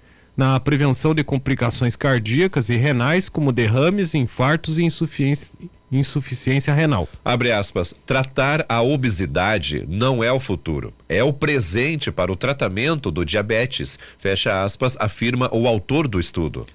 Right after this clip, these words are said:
Speaker 1: Para quem não consegue perder peso com o tratamento convencional, A indicação é cirurgia para a redução do estômago.
Speaker 2: A nova orientação para o tratamento do diabetes tipo dois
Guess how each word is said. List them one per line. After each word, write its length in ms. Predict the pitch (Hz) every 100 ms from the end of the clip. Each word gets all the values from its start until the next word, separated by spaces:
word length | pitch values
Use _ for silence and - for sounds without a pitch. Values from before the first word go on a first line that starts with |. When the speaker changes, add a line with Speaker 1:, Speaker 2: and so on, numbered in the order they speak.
| - -
Speaker 1:
Para 240 | 156 151 151
quem 240 | 165 175
não 220 | 175 220
consegue 500 | 220 170 131 160 151
perder 440 | - 131 117 139 -
peso 440 | - 139 170 110
com 200 | - 113
o 40 |
tratamento 520 | - 113 120 117 120 -
convencional, 840 | 123 127 131 165 143 131 190 226 - _ _ _ -
A 200 | 127 135
indicação 600 | 131 139 160 131 - 165
é 80 | 170
cirurgia 640 | - 185 165 117 120 175
para 200 | 170 170
a 40 | 160
redução 440 | 165 139 - 156
do 80 | 175
estômago. 500 | - 139 104 90 76 -
Speaker 2:
A 120 | 170
nova 280 | 160 165 151
orientação 680 | 151 143 143 143 - 165 175
para 180 | 139 120
o 40 |
tratamento 600 | 139 135 120 107 123 110
do 140 | 98
diabetes 640 | 92 110 87 107 113 98 -
tipo 240 | 104 80
dois 420 | 65 110 92 -